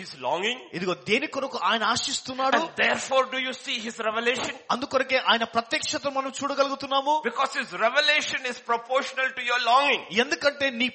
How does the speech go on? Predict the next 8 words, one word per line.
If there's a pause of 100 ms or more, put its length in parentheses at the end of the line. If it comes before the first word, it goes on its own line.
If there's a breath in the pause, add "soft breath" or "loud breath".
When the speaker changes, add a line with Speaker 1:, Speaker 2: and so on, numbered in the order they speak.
Speaker 2:
ప్రత్యక్షత (100)
నీలో
ఉన్న (280)
ఆశను (120)
తెలియజేస్తా (100)
Speaker 1:
If
Speaker 2:
ఉంటుంది. (180)
Speaker 1:
I